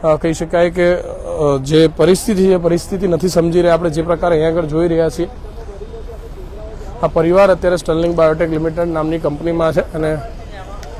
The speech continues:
અ, એક બોર્ડ પણ અહીં આગળ લગાવવામાં આવ્યું છે, એ બોર્ડ પણ આપણે અહીં આગળ જોઈશું. ગુજરાત પ્રદૂષણ નિયંત્રણ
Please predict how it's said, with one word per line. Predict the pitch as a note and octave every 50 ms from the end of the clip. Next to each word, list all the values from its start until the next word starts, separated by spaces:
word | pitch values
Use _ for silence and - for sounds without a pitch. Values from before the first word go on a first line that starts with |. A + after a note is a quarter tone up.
| - -
અ, | D#3 D3+ D#3
એક | D#3+ D#3+ - - E3
બોર્ડ | D#3 D3+ E3+ F#3 F3+ E3+
પણ | F#3 F3+
અહીં | F3+ F3 E3+
આગળ | F3+ F3 F3+
લગાવવામાં | E3+ D#3+ D#3+ D#3+ F3+ F#3 F3+ F3+ F3 E3+ D#3
આવ્યું | D#3 D#3+ E3
છે, | D#3 - F3+ F3+ - - - E3+
એ | E3
બોર્ડ | D#3+ D#3 D3+ D#3 D#3+ D#3
પણ | G3 F#3+ F3
આપણે | E3+ E3 E3+ E3
અહીં | D#3 D#3 D#3+
આગળ | D#3+ D#3+ E3
જોઈશું. | D#3 C#3+ D#3 D#3 D#3 D3 - F#3+ G3+ A3 - - - - - - B2+ -
ગુજરાત | D3+ D#3+ D#3 E3 F#3 F#3 F3+ -
પ્રદૂષણ | F3 D#3+ E3 F3 D3+ - F#3 F3+
નિયંત્રણ | E3+ E3 E3 E3 E3+ D#3+ - F3 E3